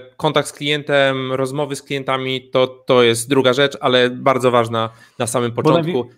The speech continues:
Speaker 2: tak,
Speaker 1: Pierwsz-,
Speaker 2: tak,
Speaker 1: pierwszych stu
Speaker 2: bo
Speaker 1: klientów powinieneś po prostu znać, z każdym po prostu osobiście porozmawiać, czy, czy osobiście online, tak?
Speaker 2: Tak, bo
Speaker 1: E,
Speaker 2: zgadzamy
Speaker 1: ale
Speaker 2: się
Speaker 1: ten
Speaker 2: dwa
Speaker 1: kontakt.
Speaker 2: w jednym, że, że najgorszy jest brak tych metryk. To znaczy coś, co się zdarza nagminnie, czyli,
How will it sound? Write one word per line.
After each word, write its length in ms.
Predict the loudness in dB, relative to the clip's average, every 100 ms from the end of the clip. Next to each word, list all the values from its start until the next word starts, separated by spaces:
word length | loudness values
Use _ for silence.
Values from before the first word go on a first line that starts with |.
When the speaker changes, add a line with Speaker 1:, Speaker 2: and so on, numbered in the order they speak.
| -2
Speaker 2:
tak, 280 | 0 0
Speaker 1:
Pierwsz-, 180 | 0 0
Speaker 2:
tak, 80 | 2
Speaker 1:
pierwszych 260 | 2 2 0
stu 80 |
Speaker 2:
bo 60 | -4
Speaker 1:
klientów 500 | -2 0 0 0 -2
powinieneś 420 | -2 -2 -2 -2
po 80 | -6
prostu 220 | -8 -6
znać, 420 | -2 -2 -2 -6 -6
z 60 |
każdym 440 | -2 0 -2 -6 -8 -18 -10
po 80 | -10
prostu 200 | -6 -8
osobiście 380 | -8 -10 -8
porozmawiać, 760 | -6 -6 -4 -2 -2 -4 -10 -18 -20 _
czy, 400 | -20 -20 _ -8
czy 100 | -4
osobiście 420 | -4 -4 -8 -4
online, 300 | -4 -4 -6
tak? 260 | -8 -8 -8 _ -20 -20 -8
Speaker 2:
Tak, 140 | -4 -2
bo 60 |
Speaker 1:
E, 120 | -2 0
Speaker 2:
zgadzamy 240 | 0 0 0
Speaker 1:
ale 60 |
Speaker 2:
się 60 | -2
Speaker 1:
ten 80 | -2
Speaker 2:
dwa 100 | 0
Speaker 1:
kontakt. 200 | 0 0
Speaker 2:
w 40 |
jednym, 440 | -2 -2 -6 -8 -10
że, 400 | -4 0 0 -2
że 240 | -4 -6 -4
najgorszy 540 | -2 2 4 2 -2
jest 280 | -4 -4 -2
brak 260 | 2 2 0
tych 200 | -8 -8
metryk. 280 | -10 -10
To 60 | -10
znaczy 240 | -8 -6
coś, 160 | -4 -4
co 120 | -4
się 60 | -8
zdarza 300 | 0 0 2
nagminnie, 540 | -2 -2 0 2 2
czyli, 400 | 0 -2 -2 -2